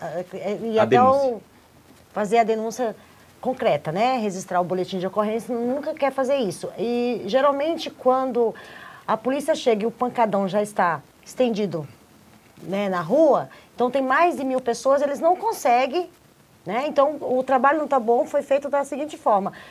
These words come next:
Speaker 1: Antes que aconteça, a gente tivemos reuniões,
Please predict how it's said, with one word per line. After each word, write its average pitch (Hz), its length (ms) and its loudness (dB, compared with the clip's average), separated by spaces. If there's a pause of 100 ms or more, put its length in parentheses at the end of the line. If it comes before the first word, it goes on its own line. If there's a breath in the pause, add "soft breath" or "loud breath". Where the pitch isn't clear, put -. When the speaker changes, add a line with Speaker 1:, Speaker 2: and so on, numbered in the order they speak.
(140 loud breath)
Speaker 1:
Antes 370 300 2
que - 80 2
aconteça, 277 580 2
a 320 40 -2
gente 277 200 -8 (140)
tivemos 214 400 -2
reuniões, 208 400 -4